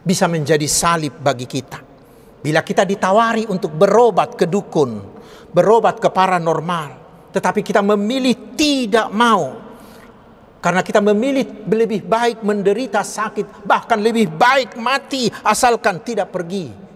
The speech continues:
kepada dukun. Pekerjaan juga bisa menjadi salib bagi kita. Bila kita misalnya diminta oleh bos kita untuk menyuap pihak lain agar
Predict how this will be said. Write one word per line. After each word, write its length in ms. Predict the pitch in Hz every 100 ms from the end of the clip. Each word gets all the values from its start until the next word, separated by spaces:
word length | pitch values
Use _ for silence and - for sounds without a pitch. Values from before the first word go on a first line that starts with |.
| -
kepada 640 | - 160 147 127 - - -
dukun. 340 | 113 - - 92 - - - - - - - - - - - - - - - 214
Pekerjaan 640 | 233 220 269 233 185 165
juga 240 | 175 185
bisa 240 | 202 196 226
menjadi 400 | 208 185 190 196
salib 480 | - 214 208 190 170
bagi 240 | 170 170
kita. 260 | 196 - - - - - - - - - - 151
Bila 160 | 185
kita 320 | 190 226 240 202
misalnya 640 | 196 208 - 208 220 220 202
diminta 560 | 185 202 233 208 214 -
oleh 240 | 190 175
bos 400 | 147 175 196 -
kita 320 | 208 202 - 190
untuk 240 | 185 214 220
menyuap 880 | 208 214 208 302 285 196 - - -
pihak 320 | 208 185 185
lain 400 | 196 208 175 131 -
agar 240 | - 170